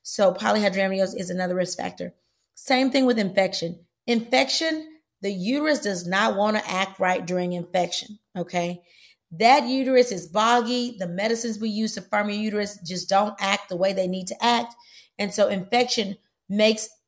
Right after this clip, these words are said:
increasing the tone of the uterus much harder. Tone is increased much more slowly, um, than if you did not have an infection. So that is also a risk factor. And then if you have a prolonged second stage of labor,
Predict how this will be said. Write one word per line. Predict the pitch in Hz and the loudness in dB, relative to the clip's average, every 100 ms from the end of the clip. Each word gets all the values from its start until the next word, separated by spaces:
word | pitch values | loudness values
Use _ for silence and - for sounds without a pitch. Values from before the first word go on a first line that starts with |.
| _ _ _ _ _ | _ _ _ _ _
increasing | 254 269 262 277 254 247 | 4 4 4 2 2 0
the | 202 | -2
tone | - - 254 285 254 196 185 - | -2 -4 0 2 2 0 -6 -4
of | 196 | -4
the | 190 | -2
uterus | 208 190 180 - _ _ _ _ | -4 -4 -6 -10 _ _ _ _
much | 190 214 269 262 | -4 2 2 2
harder. | 233 233 196 - - | 2 2 2 -2 -4
Tone | 226 233 | -2 0
is | 220 | 0
increased | 220 214 226 208 - _ _ - | -2 -2 -4 -6 -12 _ _ 0
much | 226 240 | 0 0
more | 220 220 | -2 0
slowly, | 220 247 254 254 185 180 - - _ _ | 2 4 4 4 0 -6 -10 -20 _ _
um, | 196 190 190 202 | -4 -2 -4 -4
than | 190 202 208 | -2 -2 -2
if | 190 | -4
you | 214 | -2
did | 190 220 | 0 2
not | 214 226 | 2 0
have | 208 | -2
an | 180 | -2
infection. | 175 180 175 180 175 | -2 -4 -4 -6 -6
So | - 180 175 185 | -4 -4 -4 0
that | 196 208 | 0 2
is | 208 | 0
also | 214 240 214 185 | 2 2 2 2
a | |
risk | 180 180 - | 0 -2 -4
factor. | 180 175 196 - _ - - - | -4 -4 -8 -10 _ -20 -12 0
And | 240 | 4
then | 247 247 | 6 6
if | 220 | 4
you | 247 | 2
have | 269 | 2
a | 226 | 0
prolonged | - 262 262 254 247 226 | 0 4 4 4 2 -2
second | - 233 226 185 | -2 -2 -2 -6
stage | - 190 185 | -2 -2 -2
of | 175 | -2
labor, | 180 180 - | 0 -2 -4